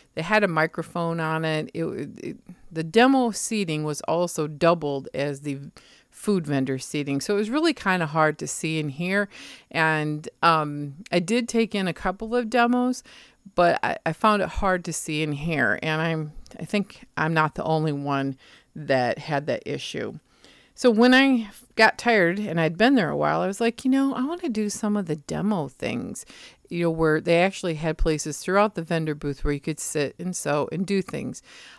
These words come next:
Um, I never did get close enough to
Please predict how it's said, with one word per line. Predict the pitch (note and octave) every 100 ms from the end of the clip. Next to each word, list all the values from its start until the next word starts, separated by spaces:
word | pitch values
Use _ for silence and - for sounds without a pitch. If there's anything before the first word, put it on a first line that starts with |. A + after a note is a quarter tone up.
| -
Um, | F3+ F3 -
I | F#3+
never | A#3 B3+
did | G#3 G#3+ F#3
get | E3 D#3+ -
close | - F3 F3 F3
enough | D#3 C#3+ C#3 - -
to | - E3+ D3